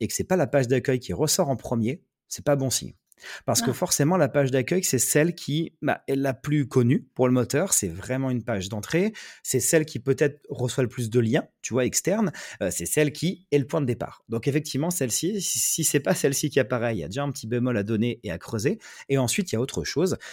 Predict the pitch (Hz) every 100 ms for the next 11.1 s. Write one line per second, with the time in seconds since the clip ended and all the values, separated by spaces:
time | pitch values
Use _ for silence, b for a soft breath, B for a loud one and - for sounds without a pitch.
0 | B - 180 180 - 139 120 131 135 123
1 | 117 113 107 85 - 156 101 90 - 76
2 | 80 87 135 156 139 113 90 87 95 131
3 | 87 - 92 - 92 95 - - _ _
4 | _ 160 135 113 202 B B B 147 151
5 | 135 - 131 175 B B 113 101 110 160
6 | 127 123 110 104 127 113 92 - 139 127
7 | 95 123 - 92 92 127 131 104 139 160
8 | 185 - 127 127 - 123 - _ 95 92
9 | 113 120 - 202 - 147 147 156 139 185
10 | 185 135 127 123 127 - - 139 135 120
11 | 151